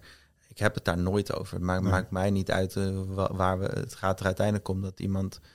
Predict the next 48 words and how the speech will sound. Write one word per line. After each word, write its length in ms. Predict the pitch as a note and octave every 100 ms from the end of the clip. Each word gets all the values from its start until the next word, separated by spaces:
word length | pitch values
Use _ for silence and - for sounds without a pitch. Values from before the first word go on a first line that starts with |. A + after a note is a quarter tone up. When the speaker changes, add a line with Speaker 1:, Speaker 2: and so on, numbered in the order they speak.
| _ -
Speaker 1:
met 160 | F2+
een 100 | F#2+
hardloopblessure 800 | F2 G#2 - G2 F#2+ - G2 F#2
geholpen 420 | F#2 F#2 G2 - E2
is. 160 | - - - - -
En, 160 | F#2
Speaker 2:
Ja. 140 | F#2+ E2+
Speaker 1:
eh, 300 | F2+ F2+ F#2 F#2 F#2
wie, 400 | G2+ G2 G2 G2
wie 180 | F#2 G2
dat 180 | F#2+ F#2
dan 200 | F2+ F#2
doet, 340 | G2+ G2 - - - _ -
als 200 | G2+ G#2
het 100 | F#2+
maar 140 | F#2
iemand 300 | G2+ F#2 F#2
is 120 | F#2
die 140 | - -
verstand 360 | F#2 G#2 F#2
Speaker 2:
Ja. 60 | F#2
Speaker 1:
heeft 100 | -
van, 200 | G2 F#2+
eh, 260 | G2+ G2+ G2+
van 260 | G2 F#2+ G2+
Speaker 2:
Ja, 100 | G#2
Speaker 1:
die 80 | F#2
Speaker 2:
precies. 240 | G2+ -
Speaker 1:
blessure. 260 | G#2 G2+ - - -
Speaker 2:
Wel 160 | G#2+
mooi 200 | A2 A2+
dat 160 | A2 -
je 60 |
dat 140 | G#2 G2
zegt, 220 | A2 -
want 180 | F#2 F#2
ik 100 | G2
merk 260 | G#2 G2+
zeker 380 | - G#2+ G#2+ G#2
in, 220 | G2+ G2+ - - - _ _ -
eh, 460 | G#2 G2 G2 F#2+ F#2+ - -
oefentherapie 800 | B2+ B2 A2+ G#2+ G2 A#2 A2 A#2+
en 220 | A2 G2
fysiotherapie 880 | - G#2 A2 A#2 A2 G#2+ A#2 A2 A2 -
land, 440 | G#2 G#2 A#2+ E3+
eigenlijk 300 | A2 G#2+ -
al 100 | G#2
vanaf 600 | - A2 G2+ - - -